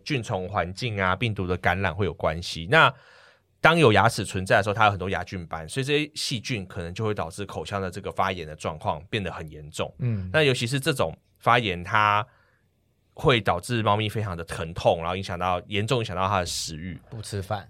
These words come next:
Speaker 1: 对，不吃饭。然后内科的治疗反应其实非常不好，就是治疗会有效，可是它是没办法被根，它只能一直用药物去控制。
Speaker 2: 嗯。
Speaker 1: 所以目前现行的治疗会认为，呃，把大部分的牙齿移除掉，其实对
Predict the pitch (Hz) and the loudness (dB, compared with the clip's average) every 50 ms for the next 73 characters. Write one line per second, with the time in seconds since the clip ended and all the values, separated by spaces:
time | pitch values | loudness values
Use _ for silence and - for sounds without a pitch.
0 | - - - 104 95 87 104 - - 104 98 95 107 98 87 87 90 95 110 127 | -4 2 4 4 4 4 0 -2 -2 -4 0 4 4 4 4 4 2 2 4 4
1 | 147 139 117 - - 127 117 107 95 - 123 113 95 82 82 82 80 85 80 90 | 4 2 2 2 4 4 4 4 2 -2 -2 2 2 4 4 2 0 -2 -2 -2
2 | 104 104 - - 92 90 92 101 95 87 82 - 98 90 - - 87 - - - | -2 -2 -4 -4 -4 -2 -2 -2 -2 -2 -4 -6 -6 -6 -6 -6 -8 -8 -10 -8
3 | - 135 156 202 214 196 - - - - 302 226 139 113 113 135 165 120 87 - | -4 0 2 2 2 2 0 -4 -8 -4 0 2 4 4 6 6 6 6 4 2
4 | - - 127 101 - - 95 110 127 131 131 127 - 135 113 98 98 117 104 92 | 2 2 2 2 2 0 0 2 4 4 4 2 2 -2 -2 0 0 0 0 0
5 | 95 107 101 92 - 95 92 98 113 117 113 107 92 101 - 98 95 101 104 98 | -2 -4 -4 -2 -4 -4 -2 -2 -4 -4 -4 -4 -6 -6 -4 -4 -2 0 0 0
6 | 95 95 95 95 - - 101 82 78 - - 87 73 - _ - - 127 123 113 | 0 0 -2 -6 -6 -6 -6 -6 -6 -10 -12 -12 -14 -14 _ -10 -8 -6 -6 -6
7 | 101 95 95 101 - - - 165 180 202 180 139 - - 101 101 - - 156 113 | -8 -10 -12 -8 -2 0 0 2 2 2 2 2 2 2 0 2 2 2 0 0
8 | 101 - 104 92 90 90 87 - - 123 98 90 82 78 80 98 117 110 110 107 | 0 -2 -4 -4 -4 -4 -4 -4 -2 0 2 2 2 2 2 4 4 4 4 4
9 | 95 87 82 78 78 78 78 - _ _ _ _ _ _ _ _ _ - 101 98 | 2 2 0 -2 -4 -6 -8 -10 _ _ _ _ _ _ _ _ _ 2 6 8
10 | 98 92 90 87 87 85 82 _ _ _ - 110 95 92 90 85 82 82 78 - | 8 8 8 6 4 2 0 _ _ _ 4 6 6 6 6 4 2 -2 -4 -6
11 | - _ _ - - 131 131 127 117 127 127 104 92 90 85 82 95 95 - - | -10 _ _ 2 2 2 4 2 0 -2 0 0 0 -2 -2 -2 -2 -4 -4 -8
12 | 90 85 - 98 95 92 - 95 90 90 - 110 95 78 71 - - - 95 - | -8 -8 -8 -8 -8 -6 -6 -6 -6 -4 -2 0 0 -2 -2 -6 -10 -10 -10 -8
13 | - 98 95 - - 120 98 90 85 78 - | -8 -8 -4 0 2 2 2 2 0 -4 -8